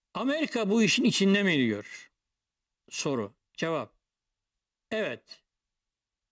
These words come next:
Amerika yirmi sekiz Şubat darbesini destekledi. Soru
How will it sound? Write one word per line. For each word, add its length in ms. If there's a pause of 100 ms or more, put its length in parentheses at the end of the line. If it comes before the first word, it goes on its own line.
(280)
Amerika 380
yirmi 260
sekiz 300
Şubat 400
darbesini 600
destekledi. 760 (960)
Soru 500